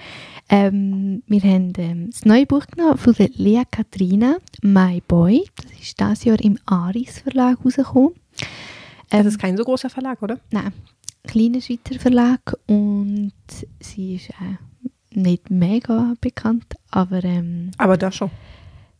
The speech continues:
Speaker 1: ja, im Bündnerland ist sie mega bekannt. <laughs> Genau, du hast, glaub, gesagt, du würdest es mega gerne lesen.
Speaker 2: Aber ich hab's gesehen, also ich hab gesehen, dass ihr eine Lesung mit ihr macht
Speaker 1: Mhm.
Speaker 2: und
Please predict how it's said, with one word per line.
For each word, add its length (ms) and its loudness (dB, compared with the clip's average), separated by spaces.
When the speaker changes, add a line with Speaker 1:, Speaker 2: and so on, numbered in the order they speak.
Speaker 1:
ja, 140 6
im 160 4
Bündnerland 640 -2
ist 160 -20
sie 100 -4
mega 260 -2
bekannt. 480 -12
<laughs> 380 -2
Genau, 320 2
du 120 4
hast, 180 2
glaub, 280 -2
gesagt, 440 0
du 40 2
würdest 220 0
es 100 -16
mega 200 0
gerne 320 -2
lesen. 260 -8
Speaker 2:
Aber 140 0
ich 120 -2
hab's 160 -2
gesehen, 440 -2
also 160 -2
ich 120 -6
hab 80 -2
gesehen, 260 -2
dass 140 -6
ihr 160 0
eine 140 0
Lesung 360 -2
mit 260 -6
ihr 100 -2
macht 440 -6
Speaker 1:
Mhm. 100 4
Speaker 2:
und 320 4